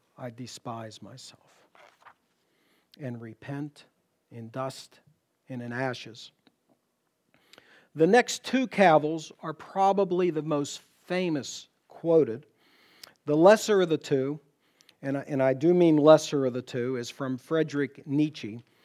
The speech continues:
and it's found in his book, Thus Spake Zarathustra. Uh, first of all, I don't recommend this book to anyone. Uh, it is probably one of the worst books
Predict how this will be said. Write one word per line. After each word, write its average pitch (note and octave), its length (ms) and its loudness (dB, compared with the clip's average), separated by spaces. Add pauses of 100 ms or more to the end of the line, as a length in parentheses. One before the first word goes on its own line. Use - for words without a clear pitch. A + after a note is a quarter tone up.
(280)
and C#3+ 140 -2
it's C3+ 140 -6
found F#3+ 360 0
in F3 80 -2
his D3 140 -4
book, E3+ 400 -2
Thus D#3 240 -4
Spake - 580 -6
Zarathustra. C#3 1200 -8 (1160)
Uh, C#3+ 220 -6
first F#3+ 360 -2
of D#3 100 -6
all, D#3+ 380 2
I C#3+ 100 -6
don't C#3 220 -8
recommend C#3 420 -6
this B2+ 120 -12
book - 280 -14
to B2 280 -12
anyone. C3+ 400 -10 (1500)
Uh, B2 260 -10
it C#3+ 180 -2
is D3 240 0
probably D#3+ 720 0
one C#3+ 320 0
of C#3+ 80 -2
the C#3+ 80 -2
worst C#3+ 480 -4
books - 520 -8